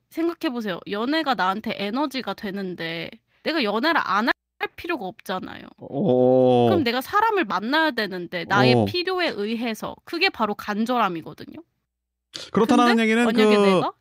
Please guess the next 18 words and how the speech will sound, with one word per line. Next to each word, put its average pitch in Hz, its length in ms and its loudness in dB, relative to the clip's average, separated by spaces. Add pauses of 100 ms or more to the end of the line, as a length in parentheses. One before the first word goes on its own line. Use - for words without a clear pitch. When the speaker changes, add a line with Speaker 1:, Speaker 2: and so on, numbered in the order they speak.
Speaker 1:
지금 - 240 -2
Speaker 2:
꽃님이님은, 220 1000 4 (500)
어, 139 480 2
간절함과 170 840 2 (280)
그런 208 160 4
것도 202 180 2
있다라면은 175 480 2
내가 175 200 4
마음만 196 340 2
먹으면 180 240 2
언제든 196 340 4
Speaker 1:
음. - 40 0
Speaker 2:
그냥 160 200 4
연애를 156 260 4
할 196 60 2
수 160 140 0
있다라는 135 400 4
얘기네요. 110 400 0